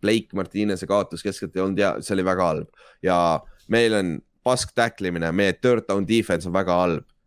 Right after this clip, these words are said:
Ja meie corner Bradbury pole ka mänginud sellel tasemel nagu eelmine aasta. Ja Tallasel on tugevused igal tasemel ründes. Neil on outside'is olemas Gallopit, nad vist tagasi ei saa. Ka-, jah, Gallop on veel I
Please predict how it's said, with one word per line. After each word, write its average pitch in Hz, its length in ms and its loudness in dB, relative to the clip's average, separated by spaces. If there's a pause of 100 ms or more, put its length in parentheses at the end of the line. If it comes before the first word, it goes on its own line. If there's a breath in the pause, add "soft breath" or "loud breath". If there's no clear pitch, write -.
(160)
Ja 90 340 2
meie 95 200 2
corner 113 380 0
Bradbury 92 720 -2
pole 95 200 0
ka 104 80 0
mänginud 107 340 0
sellel 95 240 -2
tasemel 87 380 -6
nagu 85 180 -6
eelmine 80 280 -4
aasta. 78 460 -6
Ja 80 320 0 (240)
Tallasel 87 400 0
on 85 100 -4
tugevused 85 540 0
igal 92 320 0
tasemel 80 480 -2 (100)
ründes. 80 400 -4 (160 soft breath)
Neil 95 140 2
on 98 80 2
outside'is 98 580 0
olemas 82 300 -2
Gallopit, 113 520 0
nad 87 140 -6
vist 90 160 -8
tagasi 95 320 -2
ei 85 80 -6
saa. 180 600 -2 (640)
Ka-, 120 180 2
jah, 117 160 0
Gallop 123 300 0
on 90 80 -2
veel 92 160 2
I 110 80 4